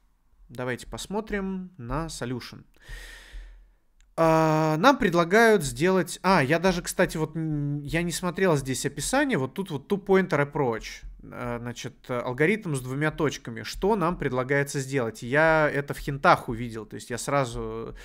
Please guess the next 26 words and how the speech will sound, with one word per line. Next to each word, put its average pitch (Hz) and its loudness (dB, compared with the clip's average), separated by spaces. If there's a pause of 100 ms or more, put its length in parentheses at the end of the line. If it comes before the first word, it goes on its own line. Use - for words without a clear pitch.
(180)
с - -12
первого 139 2
хинта 185 0
понял, 165 -4
что, 127 -6 (1200)
что - -6
нужно 135 -4
попробовать 127 -4
сделать. 120 -4
Смотрите, 127 -6 (400)
э, 123 -2 (100)
попробуйте 226 2
использовать, 175 2
э, 123 -6 (280)
вот 139 -4
two 165 0
pointers — 262 2
это 175 -2
подход 151 -4
к - -8
решению 139 -4
задач, 127 -2
то 131 -10
есть 107 -8
два 143 2
маркера. 120 -2